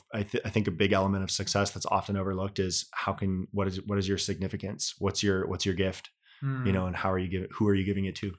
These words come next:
Speaker 2: Yeah. I,
Speaker 1: Mm.
Speaker 2: I think that that leads to fulfillment <laughs> is when you're
Speaker 1: Agreed.
Speaker 2: expressing your gift in whatever form that it is, or your natural abilities.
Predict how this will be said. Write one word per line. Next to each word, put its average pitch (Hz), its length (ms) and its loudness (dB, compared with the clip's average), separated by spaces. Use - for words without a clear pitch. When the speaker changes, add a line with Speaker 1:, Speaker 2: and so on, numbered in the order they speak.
Speaker 2:
Yeah. 131 600 -4
I, 147 100 0
Speaker 1:
Mm. 139 100 -2
Speaker 2:
I 139 60 4
think 147 200 2
that 131 120 -8
that 143 320 8
leads 143 600 0
to 135 100 -6
fulfillment 120 760 0
<laughs> - 40 -14
is 143 240 0
when 170 180 8
you're 143 380 6
Speaker 1:
Agreed. 113 340 8
Speaker 2:
expressing 139 760 8
your 127 340 2
gift 131 560 2
in 127 120 -4
whatever 123 340 2
form 123 380 -2
that 120 120 -4
it 117 140 -2
is, 120 320 0
or 120 80 -4
your 117 160 -4
natural 120 480 0
abilities. 120 640 -2